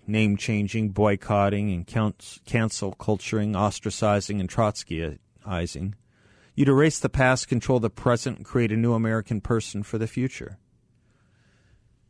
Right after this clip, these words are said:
If you wanted to destroy America, you'd render the United States just one of many nations abroad.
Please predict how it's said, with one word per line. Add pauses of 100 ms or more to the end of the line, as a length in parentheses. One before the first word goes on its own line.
(560)
If
you
wanted
to
destroy
America,
you'd
render
the
United
States
just
one
of
many
nations
abroad.